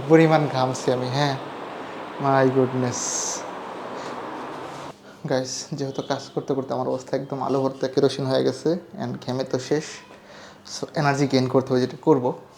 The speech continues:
ইয়েস, আঙুরের জুস বানাই, তাহলে যেটা হবে, যেই পরিমাণ এনার্জি আমার already ডাউন হয়ে গেছে, হ্যাঁ, এটা কিছুটা হলে কাম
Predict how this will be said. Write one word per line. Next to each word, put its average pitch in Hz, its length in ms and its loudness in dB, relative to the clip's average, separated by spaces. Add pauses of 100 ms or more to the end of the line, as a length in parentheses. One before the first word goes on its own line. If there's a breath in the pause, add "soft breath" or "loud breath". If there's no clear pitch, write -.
(1200 loud breath)
ইয়েস, 831 260 4 (4000 loud breath)
আঙুরের 151 340 4
জুস 151 140 4 (100)
বানাই, 135 220 0 (180)
তাহলে 127 240 2
যেটা 127 200 0
হবে, 143 140 2 (320)
যেই 214 180 8 (120)
পরিমাণ 175 340 8 (500 loud breath)
এনার্জি 151 300 8
আমার 151 100 8 (540)
already 139 280 6
ডাউন 147 220 10
হয়ে 156 180 12
গেছে, 139 220 4
হ্যাঁ, 165 160 6
এটা 131 120 4
কিছুটা 143 200 4
হলে 135 180 6
কাম 131 80 8